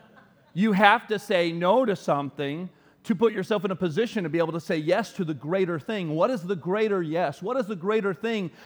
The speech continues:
that is not happening in your life that you have all the best intentions of seeing happen, but it can't happen because you keep saying yes to the wrong things? We have to create margin in our lives by looking at the obstacles, looking at the hurdles. How can we create margin to be available?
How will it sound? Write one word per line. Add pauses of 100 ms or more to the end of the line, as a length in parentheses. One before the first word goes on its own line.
that (200)
is
not
happening
in
your
life
that
you
have
all
the
best
intentions
of
seeing
happen,
but (340)
it
can't
happen
because
you
keep
saying
yes
to
the
wrong
things? (1080)
We
have
to
create
margin
in
our
lives
by
looking
at
the
obstacles,
looking
at
the
hurdles.
How
can
we
create
margin
to
be
available?